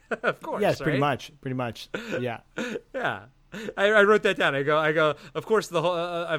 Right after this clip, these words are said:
Speaker 1: uh, of course the whole time the girlfriend, uh, hits on Billy Ray, right?"
Speaker 2: Yeah.
Speaker 1: Uh, so, of course.
Speaker 2: <laughs>
Speaker 1: Uh, because Winthorpe was walking in the rain, he's back at Ophelia's place, and he's just sick as a dog.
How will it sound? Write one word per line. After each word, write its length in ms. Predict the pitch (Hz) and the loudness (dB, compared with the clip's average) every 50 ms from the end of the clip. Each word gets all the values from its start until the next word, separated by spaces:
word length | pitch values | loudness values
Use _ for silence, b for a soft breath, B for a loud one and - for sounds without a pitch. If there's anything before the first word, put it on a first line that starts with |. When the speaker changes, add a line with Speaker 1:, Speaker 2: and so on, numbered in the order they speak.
| 131 - | -2 0
Speaker 1:
uh, 40 | 185 170 165 165 | 2 2 2 2
of 60 | 139 | 0
course 200 | - 196 180 143 | -4 -6 -6 -4
the 100 | - 151 | -4 -4
whole 160 | 135 156 156 | -4 -2 -4
time 300 | 147 160 156 151 143 135 | -2 -2 -2 -2 -2 -2
the 60 | 131 | -4
girlfriend, 460 | 117 139 135 135 127 127 131 127 123 123 | -4 -4 -4 -4 -4 -6 -6 -6 -4 -4
uh, 160 | 120 113 113 | -6 -4 -4
hits 200 | 120 143 - - | -6 -8 -8 -8
on 120 | 123 113 | -10 -6
Billy 220 | 110 123 120 113 110 | -6 -6 -6 -4 -6
Ray, 300 | 113 117 120 113 107 107 | -6 -6 -6 -6 -8 -8
right?" 280 | 104 110 113 113 120 | -8 -8 -8 -6 -6
Speaker 2:
Yeah. 140 | 127 123 107 | -6 -6 -6
Speaker 1:
Uh, 380 | 98 117 107 104 107 104 110 123 | -6 -10 -10 -10 -10 -10 -12 -14
so, 400 | 123 - - 117 104 98 95 95 92 _ b b b b b b | -16 -14 -12 -12 -12 -12 -14 -16 -20 _ b b b b b b
of 100 | 147 131 | -16 -8
course. 300 | - 190 113 80 - - _ _ _ _ _ _ _ _ _ _ - | -6 -8 -8 -8 -12 -20 _ _ _ _ _ _ _ _ _ _ -16
Speaker 2:
<laughs> 280 | - 85 - - - - 226 - - - 185 - - - | -14 -14 -12 -12 -2 -2 -2 -2 0 -8 -10 -8 -4 -6
Speaker 1:
Uh, 880 | 180 - - _ 175 156 - _ _ _ _ _ 180 180 160 170 208 196 135 | -6 -6 -6 _ -10 -10 -10 _ _ _ _ _ -8 -8 -6 -8 -12 -6 -4
because 580 | 196 180 - 190 226 233 220 214 170 - - _ - _ _ _ _ _ _ - | -4 -4 0 0 2 4 4 2 0 -6 -12 _ -20 _ _ _ _ _ _ -8
Winthorpe 440 | 180 185 196 - 202 190 180 170 | -6 -6 -6 -4 -6 -6 -6 -6
was 140 | 165 151 127 131 | -6 -8 -8 -6
walking 400 | 143 160 165 160 - 175 151 139 | -8 -8 -8 -8 -10 -12 -10 -10
in 100 | 131 123 | -10 -12
the 60 | 117 | -12
rain, 580 | 107 117 147 151 151 156 165 175 196 220 220 170 | -10 -10 -8 -8 -8 -8 -10 -10 -12 -14 -16 -16
he's 160 | 139 147 120 | -18 -20 -10
back 280 | - 156 147 143 139 151 | -8 -6 -6 -6 -6 -10
at 60 | 127 | -12
Ophelia's 480 | 113 - - 170 165 160 156 156 139 | -12 -12 -12 -10 -8 -8 -8 -10 -12
place, 440 | - _ 156 143 139 139 139 131 - | -12 _ -6 -4 -4 -4 -4 -6 -8
and 160 | 123 113 113 | -14 -14 -14
he's 320 | 110 131 127 127 127 120 - | -12 -12 -12 -12 -14 -14 -14
just 220 | - 113 - - | -16 -16 -16 -14
sick 160 | - 135 - | -14 -14 -14
as 100 | - 107 | -14 -16
a 80 | 110 107 | -16 -14
dog. 520 | 104 160 165 170 165 156 151 147 143 143 | -8 -4 -2 -2 0 0 -2 -4 -6 -8